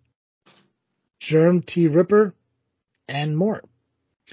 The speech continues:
That's gonna be Saturday, uh, January twenty-seventh, T Woods Bar and Grill up in Wooddale, Illinois.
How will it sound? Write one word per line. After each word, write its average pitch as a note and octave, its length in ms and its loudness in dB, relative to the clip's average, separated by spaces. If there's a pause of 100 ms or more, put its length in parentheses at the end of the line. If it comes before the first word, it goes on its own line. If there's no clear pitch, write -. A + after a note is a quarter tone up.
(520)
That's E3+ 160 2
gonna F#3+ 140 6
be F#3 100 6
Saturday, F#3 760 2
uh, B2+ 360 -8
January C#3 340 -8
twenty-seventh, G3 640 0 (180)
T F#3 200 2
Woods F3+ 260 4
Bar E3 280 2
and D#3+ 120 -2
Grill F3+ 500 2
up C3+ 260 -10
in B2 280 -8
Wooddale, E3 680 0
Illinois. B2 800 -8